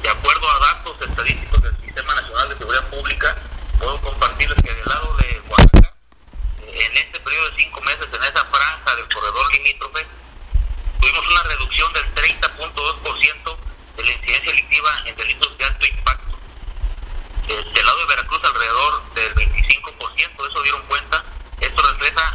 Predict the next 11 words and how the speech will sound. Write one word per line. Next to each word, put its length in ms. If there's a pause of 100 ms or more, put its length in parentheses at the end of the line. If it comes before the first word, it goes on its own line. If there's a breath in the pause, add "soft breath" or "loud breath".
el 160
avance 400
y 40
la 60
efectividad 460
de 80
las 120
operaciones 520
que 80
hemos 220
tenido 360